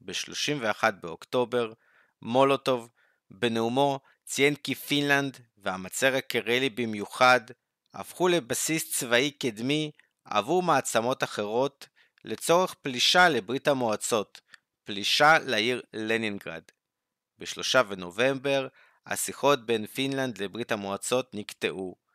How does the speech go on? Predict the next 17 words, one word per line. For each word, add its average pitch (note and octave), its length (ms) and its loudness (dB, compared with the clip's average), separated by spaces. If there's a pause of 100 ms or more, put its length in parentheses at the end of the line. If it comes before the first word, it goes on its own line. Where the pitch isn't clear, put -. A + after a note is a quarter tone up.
(360)
מולוטוב G#2+ 460 -2
ציין A2+ 440 -2
בפני G#2 320 -8
המשלחת G#2+ 600 -2
הפינית, G#2+ 580 -8 (720)
"אנו E3+ 320 4
האזרחים C#3 720 -4 (420)
לא D3+ 200 4
הצלחנו D3+ 580 0
להגיע A#2 560 0 (240)
לשום A#2 400 -2
התקדמות. G#2+ 760 -6 (320)
עכשיו D3+ 480 6 (400)
זכות - 340 -6
הדיבור C#3+ 580 0
תינתן A2+ 540 -2
לחיילים." G2+ 580 -4